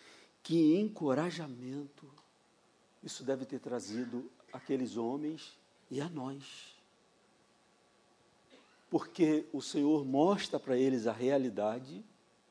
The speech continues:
da espiritualidade humana, da existência da alma,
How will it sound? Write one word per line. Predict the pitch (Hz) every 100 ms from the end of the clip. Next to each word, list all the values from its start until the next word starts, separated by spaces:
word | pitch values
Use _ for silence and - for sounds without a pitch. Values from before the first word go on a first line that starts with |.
| -
da | 120
espiritualidade | - - 135 - 123 120 110 107
humana, | 110 95 104 110 143 170 _ _ _ _
da | - 123
existência | 113 110 - 123 131
da | 110
alma, | 107 101 110 139 214 330